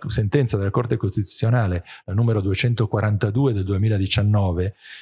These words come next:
che ha reso possibile, non ha stabilito un diritto all'assistenza al suicidio, ha stabilito il diritto di chiederlo in certe specifiche condizioni. Quando c'è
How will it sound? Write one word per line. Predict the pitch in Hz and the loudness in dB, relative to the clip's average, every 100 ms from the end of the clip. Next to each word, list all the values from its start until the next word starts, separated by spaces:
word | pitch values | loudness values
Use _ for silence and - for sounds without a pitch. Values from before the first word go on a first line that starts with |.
| - | -20
che | - 190 110 85 - | -2 0 2 -2 -10
ha | - 117 | -4 -2
reso | 117 170 123 101 92 | 2 2 2 0 -2
possibile, | - 104 - 139 104 92 87 85 87 - | 0 0 2 2 2 -2 -2 -4 -6 -8
non | - 131 | -2 2
ha | 147 104 - | 2 0 -4
stabilito | - 107 101 107 110 104 | -2 0 0 0 0 0
un | 101 | 0
diritto | 107 117 120 - | 2 2 0 -2
all'assistenza | 98 95 98 - 98 87 | -2 0 0 -2 -2 -2
al | 95 | -4
suicidio, | - 87 90 82 78 82 _ - _ - | -4 -4 -4 -4 -6 -8 _ -20 _ -4
ha | 139 - | -4 -2
stabilito | - 123 120 135 123 92 - | -2 0 2 2 2 0 -2
il | |
diritto | 104 160 160 - | 0 0 0 0
di | 123 151 | 0 0
chiederlo | 135 127 123 123 147 151 - | 0 0 0 0 -2 -4 -2
in | 180 190 | 0 2
certe | - 135 131 127 135 | 2 2 0 0 -2
specifiche | - 113 - 101 104 95 | 0 -2 0 0 -2 -2
condizioni. | 98 95 92 - 85 80 82 - _ _ | -2 -2 0 -2 -2 -6 -12 -18 _ _
Quando | - 107 104 | -6 -2 0
c'è | 98 113 | 0 0